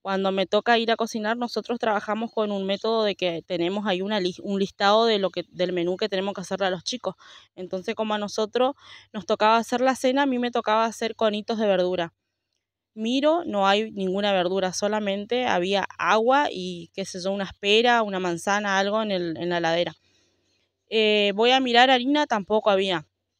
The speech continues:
Le llamo a la directora, le digo, "¿Qué hago?". Me dice, "Hacé lo que haya, Romina". Bueno, dale, listo.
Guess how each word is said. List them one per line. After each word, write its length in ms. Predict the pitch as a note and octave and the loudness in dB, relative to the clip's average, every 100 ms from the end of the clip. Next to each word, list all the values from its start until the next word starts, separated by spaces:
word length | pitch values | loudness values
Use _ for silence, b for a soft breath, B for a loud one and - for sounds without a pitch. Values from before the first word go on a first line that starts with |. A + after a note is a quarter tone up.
| _ _ _ _ - | _ _ _ _ 0
Le 160 | A3 | 2
llamo 260 | A3 A#3+ C4+ | 6 6 6
a 20 | |
la 80 | B3 | 6
directora, 500 | A#3 G#3+ - A#3+ C4 | 4 2 0 0 2
le 120 | B3 | 2
digo, 200 | A#3+ A3+ | 2 0
"¿Qué 220 | - C4 | 0 2
hago?". 420 | C4+ C4 G3 F3 - _ _ _ _ _ | 4 4 0 -2 -8 _ _ _ _ _
Me 120 | A#3+ | -2
dice, 180 | B3 C4 | 0 0
"Hacé 220 | A#3+ C#4 | 0 2
lo 120 | D4+ | 4
que 160 | D4+ B3+ | 2 4
haya, 340 | A#3 C4 B3+ A#3 | 4 4 2 0
Romina". 500 | G#3+ A3 A3 G3 - _ | -2 -4 -4 -6 -10 _
Bueno, 320 | F#3+ G3 G3 F#3+ | -6 -4 -2 -2
dale, 300 | F#3+ F#3 F3+ | -2 -4 -10
listo. 380 | F#3+ G3 G#3 | -12 -10 -8